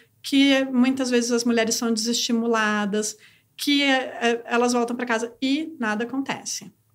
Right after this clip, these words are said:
Então, precisa que algo aconteça. Gente, eu não sou puti-, punitivista. O que eu, quando eu digo algo aconteça, não é necessariamente prender o assediador. A coisa que mais funciona na Lei Maria da Penha, por exemplo,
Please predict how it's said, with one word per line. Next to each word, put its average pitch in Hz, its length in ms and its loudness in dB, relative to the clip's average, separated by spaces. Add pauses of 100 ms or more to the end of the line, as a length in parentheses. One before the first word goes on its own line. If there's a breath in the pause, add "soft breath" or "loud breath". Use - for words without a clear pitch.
(180)
Então, 190 380 -6 (280)
precisa 240 460 -2
que 240 120 -4
algo 226 160 0
aconteça. 185 500 -6
Gente, 185 220 -6
eu 190 60 -4
não 214 240 -2
sou 226 220 -6
puti-, - 400 -8
punitivista. 226 880 -4 (400 soft breath)
O 196 120 -8
que - 100 -4
eu, 220 100 0
quando 226 200 2
eu 240 60 4
digo 214 240 0
algo 208 200 2
aconteça, 220 580 -2
não 247 200 0
é 262 100 -2
necessariamente 220 720 -4
prender 240 880 0 (100)
o 233 140 -2
assediador. 226 720 -4 (300 loud breath)
A 208 80 -2
coisa 254 160 -2
que 262 100 -4
mais 269 360 0
funciona 262 440 -2
na 220 80 -4
Lei 208 220 -2
Maria 190 240 -2
da 180 120 -8
Penha, 233 340 -2
por 190 200 -6
exemplo, 220 580 -6